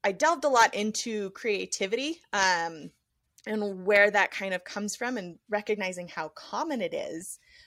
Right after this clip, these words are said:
was super exciting for me. So my course is called Creating Creativity, but basically what it is, is how to channel that process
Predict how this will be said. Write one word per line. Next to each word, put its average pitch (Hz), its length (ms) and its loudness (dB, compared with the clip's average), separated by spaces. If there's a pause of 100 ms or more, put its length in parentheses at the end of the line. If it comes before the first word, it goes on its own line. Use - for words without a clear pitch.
(180)
was 175 200 -6
super 254 460 -2
exciting 170 480 2
for 175 140 -12
me. 151 140 -10
So 175 300 -4
my 190 80 -4
course 349 280 -6
is 233 100 -4
called 226 400 6
Creating 220 440 -6
Creativity, 220 600 -4
but 202 240 -4 (260)
basically 220 320 -4
what 196 120 2
it 185 100 -2
is, 170 100 -8
is 165 100 -12
how 180 140 2
to - 100 -6
channel 175 440 -6
that 165 200 -6
process 214 720 -2